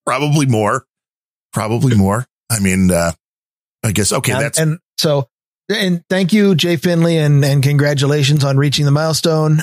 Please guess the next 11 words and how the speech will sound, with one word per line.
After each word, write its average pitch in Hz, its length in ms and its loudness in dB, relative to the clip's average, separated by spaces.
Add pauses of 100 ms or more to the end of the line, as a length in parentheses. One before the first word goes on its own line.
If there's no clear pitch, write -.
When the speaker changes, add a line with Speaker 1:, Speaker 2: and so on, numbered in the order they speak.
Speaker 1:
Woo! 139 140 0
Speaker 2:
And 135 440 0
I, 127 580 -2
I 143 120 0
look 151 240 0
forward 156 400 -2
to 139 460 2 (420)
Cold 156 220 -2
Acid, 170 400 0
who, 143 440 2
uh, 135 400 0